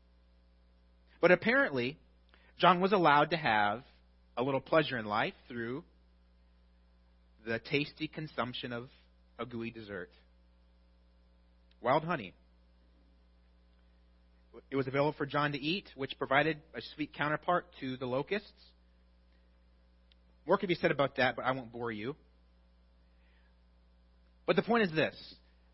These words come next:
John's simple diet was in keeping with his status as a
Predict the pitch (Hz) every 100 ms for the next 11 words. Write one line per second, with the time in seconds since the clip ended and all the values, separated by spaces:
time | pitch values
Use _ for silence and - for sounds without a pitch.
0 | _ 196 202 254 277 - 226 226 196 160
1 | 170 180 127 117 - - - _ _ _
2 | _ _ 143 190 - 196 185 - 254 277
3 | 175 180 160 143 151 - 165 151 - -
4 | 220 226 143 135 - - 143 139 139